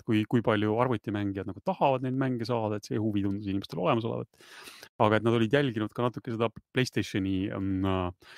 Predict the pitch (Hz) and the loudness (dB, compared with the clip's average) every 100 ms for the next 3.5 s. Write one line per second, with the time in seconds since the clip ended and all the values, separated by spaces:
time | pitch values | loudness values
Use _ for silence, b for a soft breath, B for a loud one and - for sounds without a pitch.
0 | _ 120 - 104 104 104 104 113 123 - | _ 0 2 2 2 2 0 2 0 -2
1 | - 139 110 95 98 110 - 107 101 - | -2 0 0 -2 -6 -10 -8 -8 -8 -8
2 | 110 123 95 - 107 - 120 120 - 123 | -4 -4 -4 -8 -12 -12 -14 -14 -12 -10
3 | 117 - 120 120 | -10 -10 -8 -6